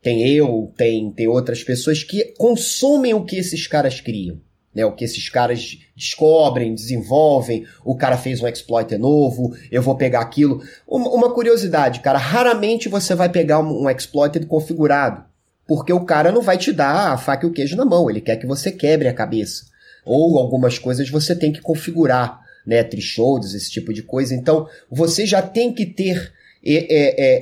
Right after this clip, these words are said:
é, essa, essa, essa questão de querer quebrar a cabeça em cima do que já está pronto, né? Então, a galera que tá embaixo, que pega isso, poxa, pode ser considerado hacker? Pô, óbvio, óbvio que pode. Eu não me considero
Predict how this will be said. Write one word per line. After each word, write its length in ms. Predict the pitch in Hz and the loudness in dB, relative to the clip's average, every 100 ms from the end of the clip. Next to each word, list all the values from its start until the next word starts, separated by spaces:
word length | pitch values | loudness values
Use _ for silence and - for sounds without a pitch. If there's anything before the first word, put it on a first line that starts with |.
| - | 2
é, 40 | |
essa, 360 | 135 - - - | 0 0 -4 0
essa, 800 | 139 135 - 143 127 117 113 - | 0 0 2 2 4 2 0 -2
essa 240 | 131 - | -2 -2
questão 540 | 151 160 156 - 185 180 | 0 0 0 0 0 0
de 140 | 151 | 0
querer 240 | 160 147 | 0 0
quebrar 280 | 151 139 131 | 2 2 2
a 60 | 135 | 2
cabeça 420 | 135 123 147 151 | 0 0 0 0
em 20 | |
cima 280 | 156 170 165 | -2 2 2
do 80 | 151 | 0
que 120 | 151 | -2
já 140 | 143 | -2
está 240 | 135 - 135 | -2 -2 -4
pronto, 420 | 131 113 90 - _ - - - | -2 -4 -4 -12 _ -20 -14 -2
né? 180 | 110 | 0
Então, 480 | 110 113 143 170 180 - - - _ | 0 0 2 2 0 -6 -20 -20 _
a 120 | - 220 | -4 0
galera 360 | 254 226 180 | 4 4 4
que 120 | 170 | 2
tá 180 | 156 139 | 0 -2
embaixo, 460 | 120 127 156 160 - | 0 0 2 0 -4
que 80 | 143 | -4
pega 280 | 143 135 | 0 2
isso, 280 | 123 147 - | 2 2 -2
poxa, 240 | 180 156 127 | -4 -2 0
pode 280 | 160 175 | 2 0
ser 120 | 175 156 | 0 -2
considerado 640 | 147 131 127 120 113 107 | -2 -6 -2 0 0 -4
hacker? 500 | 98 117 165 - 107 | -4 -2 -2 -4 -10
Pô, 420 | - - 123 120 | -8 0 2 4
óbvio, 380 | 180 156 101 87 _ _ | 2 -2 -10 -12 _ _
óbvio 380 | - 156 277 160 | -2 0 0 -2
que 100 | - | -6
pode. 400 | - 120 117 - | 0 0 0 -4
Eu 280 | - 160 233 | 2 4 4
não 160 | 208 214 | 2 0
me 100 | 208 | 0
considero 600 | 175 196 - 131 120 95 | 0 -2 0 0 0 -2